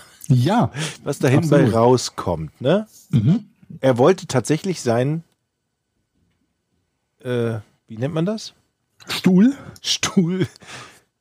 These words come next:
Speaker 1: untersuchen hinterher.
Speaker 2: Genau, genau. Und deswegen war es keine normale To-, Toilette, die einfach nur in die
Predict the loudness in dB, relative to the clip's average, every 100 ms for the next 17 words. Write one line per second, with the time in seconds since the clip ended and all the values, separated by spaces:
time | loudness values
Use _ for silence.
0 | _ 0 2 4 6 4 4 0 0 -2
1 | -6 -8 -14 _ _ -20 -6 0 2 0
2 | -2 _ _ -2 2 2 -2 _ _ _
3 | -2 0 0 0 0 0 0 2 2 2
4 | 0 0 -4 0 -2 0 0 0 2 2
5 | 2 -2